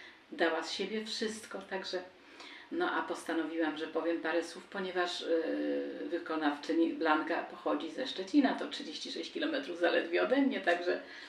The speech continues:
ziomalka, jakby nie patrzeć. <laughs> Także, no, musiałam trochę pochwalić, no, ale zasłużyła naprawdę. Dała z siebie wszystko. Taniec, śpiew, no,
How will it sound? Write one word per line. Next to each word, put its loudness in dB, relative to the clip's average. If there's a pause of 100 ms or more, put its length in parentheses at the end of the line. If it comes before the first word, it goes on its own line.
(680)
ziomalka, 6
jakby 6
nie 10
patrzeć. 0 (220)
<laughs> -4
Także, 2
no, -2 (260)
musiałam 2
trochę 2
pochwalić, 0
no, 0
ale 6 (200)
zasłużyła 2
naprawdę. 0 (2500)
Dała 6
z -2
siebie 2
wszystko. -4 (800)
Taniec, 4
śpiew, 2
no, -2